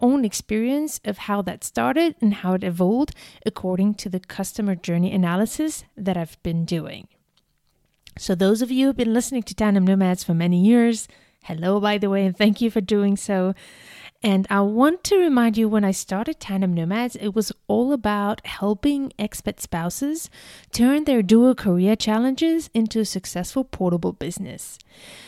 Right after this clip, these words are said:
When I started seven years ago, entrepreneurship was not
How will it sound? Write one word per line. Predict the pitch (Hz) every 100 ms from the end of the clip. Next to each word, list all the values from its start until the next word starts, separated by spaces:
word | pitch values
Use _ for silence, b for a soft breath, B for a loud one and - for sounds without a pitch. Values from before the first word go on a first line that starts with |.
| B -
When | 233 302
I | 523
started | - - 196 233 269
seven | - 190 190 220
years | 202 220 233
ago, | 254 294 302 -
entrepreneurship | 277 - - 226 175 180 262 -
was | 196
not | 202 214 285